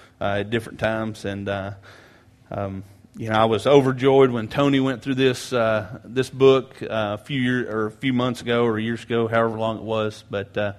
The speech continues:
uh, I, I just have a special place in my heart for Acts, uh, because, you know, for me, it, it helps make things simple. When I think about church, i-, if everything else fails, what can I do? I can look at Acts.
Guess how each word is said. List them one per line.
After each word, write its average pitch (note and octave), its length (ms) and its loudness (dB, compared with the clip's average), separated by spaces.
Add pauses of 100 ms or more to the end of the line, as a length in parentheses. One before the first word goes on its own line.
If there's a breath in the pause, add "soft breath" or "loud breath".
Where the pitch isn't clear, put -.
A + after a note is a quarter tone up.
(580 loud breath)
uh, F#2+ 340 -4 (360)
I, C3+ 240 2
I C3 140 6
just C3+ 260 0
have C3 180 4
a A2 60 -2
special B2 400 -2
place A#2+ 320 -2
in A2+ 60 -6
my G#2 80 -4
heart A2 240 -2
for G2+ 160 -4
Acts, - 480 -2 (100)
uh, G#2+ 160 -6
because, A2+ 560 -2 (1600 soft breath)
you C#3+ 120 4
know, C#3 100 4
for C3+ 140 -4
me, D#3+ 220 6
it, C#3 120 0
it C#3+ 120 2
helps D3+ 320 4
make C#3 180 2
things B2 260 -4
simple. G#2 400 -8 (220)
When A#2 140 -4
I A#2+ 80 0
think B2+ 200 0
about A#2 240 -2
church, A2+ 460 -4
i-, - 100 -16
if A2 380 -8 (160)
everything C3+ 380 0
else C3+ 160 0
fails, A2+ 560 -2 (280)
what A#2 200 -4
can A#2 100 -4
I A2 80 -4
do? G#2 220 -8 (960 soft breath)
I - 80 -6
can A2+ 160 -4
look A2 160 -2
at A2+ 80 2
Acts. - 480 0